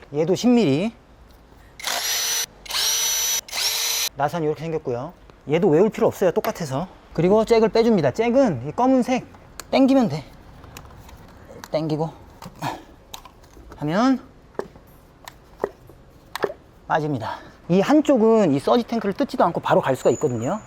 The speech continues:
그렇다고 해서 이쪽만 갈면은 의미가 없습니다. 그리고 얼마 하지도 않고, 방금 작업 보셨겠지만 그렇게 힘들지 않죠? 꼭 여섯 개 동시에 가세요. 자, 반대쪽도, 반대쪽도. 요 검은색을 이렇게, 이렇게 뒤로,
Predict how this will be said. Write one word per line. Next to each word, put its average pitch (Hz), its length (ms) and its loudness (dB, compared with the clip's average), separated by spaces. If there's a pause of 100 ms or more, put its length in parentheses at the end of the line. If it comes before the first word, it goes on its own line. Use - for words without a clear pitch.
(380)
그렇다고 254 420 2
해서 196 120 0
이쪽만 247 560 2
갈면은 180 600 2 (320)
의미가 262 320 4
없습니다. 202 520 2 (600)
그리고 208 280 4
얼마 202 260 4
하지도 262 260 2
않고, 127 320 -2 (260)
방금 226 220 4
작업 190 280 2
보셨겠지만 202 800 2
그렇게 196 200 -2
힘들지 269 280 4
않죠? 156 440 4 (140)
꼭 294 340 2
여섯 156 300 2
개 165 140 2
동시에 165 600 0
가세요. 131 560 -2 (220)
자, 110 200 -10 (180)
반대쪽도, 170 460 -2 (160)
반대쪽도. 131 440 -10 (600)
요 143 100 0
검은색을 208 500 0
이렇게, - 320 -10 (580)
이렇게 - 200 -12
뒤로, 180 300 2